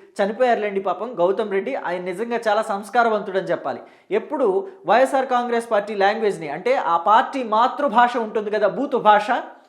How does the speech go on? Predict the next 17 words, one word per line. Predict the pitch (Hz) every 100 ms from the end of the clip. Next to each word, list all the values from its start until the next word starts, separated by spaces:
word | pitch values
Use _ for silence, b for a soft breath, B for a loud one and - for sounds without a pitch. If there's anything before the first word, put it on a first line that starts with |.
| _
ఆ | 185
బూతు | 202 226 269
భాషని | 262 240 226 220 285 339 B B -
గౌతమ్ | 208 233 254
రెడ్డి | 240 220
ఎప్పుడు | 226 208 262
వాడలేదు, | 247 220 226 233
విక్రమ్ | 240 240 294 277
రెడ్డి | 269 233
ఇప్పటికీ | 254 269 262 262
వాడలేదు. | 254 180 147 127 - - b b -
So, | 302
మేకపాటి | 220 269 285 285 269 262
రాజమోహన్ | 233 240 262 247 240
రెడ్డి | 233 214
అంటారా | 220 208 214 233
సంస్కారవంతుడు, | 220 220 - 233 220 196 196 240